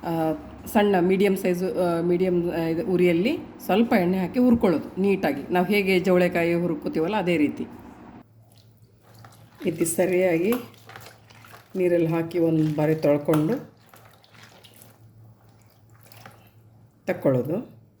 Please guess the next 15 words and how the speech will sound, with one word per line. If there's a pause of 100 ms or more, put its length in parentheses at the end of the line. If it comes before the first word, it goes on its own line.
(1000)
So
ಇವಾಗ
ನೀರೆಲ್ಲ
ಹೋಗಿದೆ, (960)
ಆ, (420)
ಹುರ್ಕೊಳ್ಳೋಣ.
ಹಾಗೆ
ಎಣ್ಣೆ
ಹಾಕಿ
ಹುರ್ಕೊಳ್ಳೋದು. (2000)
ಒಂದು
ಮೀಡಿಯಮ್
ಸೈಜ್
ಉರಿಯಲ್ಲಿ
ಹುರ್ಕೊಳ್ಳೋದು.